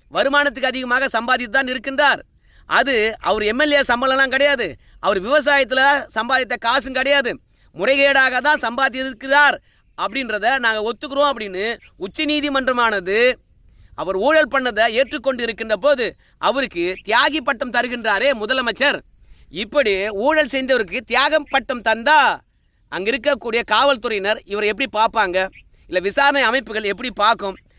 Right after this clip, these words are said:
"இவருக்கு தியாகி பட்டம் தரலாமா?" அப்படின்னு வந்து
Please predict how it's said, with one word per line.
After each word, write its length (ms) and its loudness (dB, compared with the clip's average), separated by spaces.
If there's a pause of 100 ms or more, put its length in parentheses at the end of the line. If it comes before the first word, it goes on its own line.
(160)
"இவருக்கு 340 -8
தியாகி 320 2
பட்டம் 340 -4
தரலாமா?" 460 2 (560)
அப்படின்னு 580 -2
வந்து 340 -2